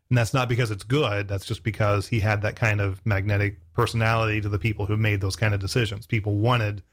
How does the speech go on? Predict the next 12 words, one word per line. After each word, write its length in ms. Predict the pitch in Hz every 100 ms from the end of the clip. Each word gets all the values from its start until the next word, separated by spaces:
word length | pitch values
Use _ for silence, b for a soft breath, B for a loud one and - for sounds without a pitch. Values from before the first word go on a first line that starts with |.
| _ _ _ -
Bill 180 | 127 113
Gates 520 | 110 104 98 - - _ _
to 240 | 117 107 101
like 360 | 107 104 98
them, 380 | 117 127 113 110
so 300 | - 113 107
they, 300 | 104 104 98 _ _ _ _ _
they 120 | 110
picked 200 | 98 113
his 120 | - -
products. 560 | 123 104 95 - - _ _ _ _ -
Well, 400 | 120 107 101